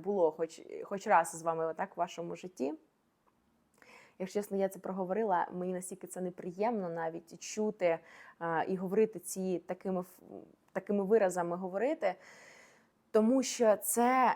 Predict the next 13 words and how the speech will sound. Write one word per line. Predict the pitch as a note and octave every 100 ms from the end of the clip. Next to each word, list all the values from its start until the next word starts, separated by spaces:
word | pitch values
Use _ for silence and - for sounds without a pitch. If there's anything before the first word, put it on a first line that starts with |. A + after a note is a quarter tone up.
| -
відсутність | G#3 A3 - B3+ B3 A#3 -
тактовності. | G#3+ - G3 E3+ D#3 - - F3+ F#3+
І | - A3+
от | A3+ A3+
це | A#3+ A3
наступна | F#3 F#3 G#3+ G3+ G3
річ, | G#3
про | - G3+
яку | G#3
хочу | G#3 G3+
поговорити. | G3 F#3 F#3 F#3 E3 D#3+
Взагалі, | E3 F#3 G3+ A#3 A3 F2+ - -
м, | E3+